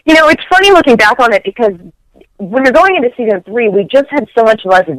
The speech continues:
data. I mean, of course, I thought I knew everything. I was twenty-one years old. I really thought I had the whole game figured out. But we just have so much less information than the people who go on a show today have because, I mean, they've had so many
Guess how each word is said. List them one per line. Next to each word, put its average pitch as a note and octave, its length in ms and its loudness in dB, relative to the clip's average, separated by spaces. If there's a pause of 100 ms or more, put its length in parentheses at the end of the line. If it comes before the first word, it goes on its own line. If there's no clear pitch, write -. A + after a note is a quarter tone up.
data. E3+ 520 4
I A3+ 80 -6
mean, B3+ 120 0
of - 80 -12
course, C#4+ 180 2
I G3+ 100 -2
thought - 300 0
I F3 80 -4
knew E3+ 140 -6
everything. D#3+ 420 -4
I D#3 60 0
was D3+ 100 -6
twenty-one E3 360 -2
years D3+ 160 -2
old. D3+ 220 4
I D#3+ 60 0
really E3 260 0
thought D#3+ 180 2
I E3 60 2
had D#3+ 120 -2
the E3 40 -6
whole D#3+ 120 -2
game D#3 220 -4
figured D#3 240 -2
out. D#3+ 200 0 (380)
But C4+ 120 0
we C#4+ 100 0
just E4 160 -8
have D#4 160 -4 (120)
so B3+ 60 0
much C4+ 180 -4
less A3 240 -2
information F#3 760 -6
than F3 120 0
the E3 80 -4
people G#3+ 260 -2
who G3+ 80 0
go F#3+ 180 2
on F3+ 100 0
a E3 40 0
show F3+ 220 0
today E3 480 2
have C3+ 240 0
because, F3+ 320 -4
I F#3+ 60 -6
mean, F3 160 -12
they've E3+ 160 -4
had F3+ 100 -2 (100)
so B3 140 -4
many G#3 200 -6